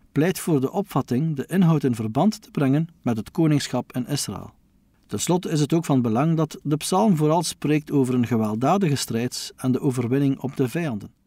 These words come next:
terwijl in het Nieuwe Testament de nadruk ligt op de erepositie, het priesterschap en de betekenis voor de gemeente op aarde. Op grond van deze overwegingen gaan we in de uitleg in eerste instantie uit van het koningschap van David.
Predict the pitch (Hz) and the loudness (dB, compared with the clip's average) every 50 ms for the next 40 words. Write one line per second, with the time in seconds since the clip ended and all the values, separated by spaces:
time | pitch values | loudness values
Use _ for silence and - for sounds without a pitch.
0 | _ _ _ - 127 123 127 131 131 127 113 117 117 113 107 139 180 202 180 143 | _ _ _ -2 0 2 2 2 2 0 -2 -2 -2 0 2 4 4 4 4 2
1 | 113 - - 113 98 92 104 139 - - - 135 131 139 165 185 175 165 147 - | -2 -4 -6 -8 -8 -6 -10 -12 -12 -6 -2 0 2 2 2 2 0 -2 -4 -2
2 | 123 113 117 - - - - 117 127 127 131 - 151 156 143 123 - - 107 95 | -2 -4 -4 -4 -8 -12 -10 -8 -4 -4 -2 0 0 0 0 0 -4 -6 -10 -8
3 | 95 92 - - - - _ _ _ _ _ _ _ - - - _ 139 170 165 | -8 -10 -12 -12 -14 -16 _ _ _ _ _ _ _ -20 -20 -6 _ 0 0 0
4 | - - 165 - - 147 139 - - - _ 135 147 160 170 165 165 151 - 131 | 0 -4 -6 -4 -4 -4 -4 -4 -8 -10 _ -2 0 2 2 2 0 0 0 0
5 | 120 107 - 120 123 123 - - - - 120 110 110 110 110 104 - 117 113 107 | -2 0 0 0 0 0 -2 -8 -8 -6 -4 -4 -2 -4 -4 -2 0 0 0 0
6 | 104 101 - - - 120 - - 143 139 127 113 107 104 - _ _ _ _ _ | -2 -4 -6 -6 -8 -8 -6 -4 -2 -2 -2 -2 -4 -10 -16 _ _ _ _ _
7 | _ _ _ _ _ _ _ _ _ _ _ - _ - 104 - - 156 165 196 | _ _ _ _ _ _ _ _ _ _ _ -20 _ -16 -14 -6 -2 2 2 2
8 | - - 175 160 156 156 143 131 139 - 143 120 123 113 107 113 139 143 117 147 | 2 2 0 2 4 4 4 2 2 2 0 0 0 -2 0 0 0 2 2 0
9 | 139 139 131 117 - 151 170 190 190 180 143 147 131 127 104 143 151 - 160 160 | 0 0 -2 0 0 2 4 4 2 2 2 0 0 0 0 -4 -4 -2 0 -2
10 | 160 156 - - 143 123 113 - 170 190 175 - 214 196 185 165 - - 147 147 | -2 -2 -4 -6 -6 -6 -6 -4 -4 -4 -4 -2 0 0 0 0 0 0 0 0
11 | 143 - - - - 123 139 147 139 - - 139 131 123 - - - 156 156 156 | 0 -2 -6 -6 -4 -2 -4 -4 -4 -4 -4 -2 -2 -2 -4 -4 -2 0 2 2
12 | 151 - - - 135 127 - - - 139 131 131 151 160 147 117 107 98 - - | 2 0 -2 -4 -4 -4 -4 -4 -2 0 0 2 2 2 0 0 -4 -10 -10 -14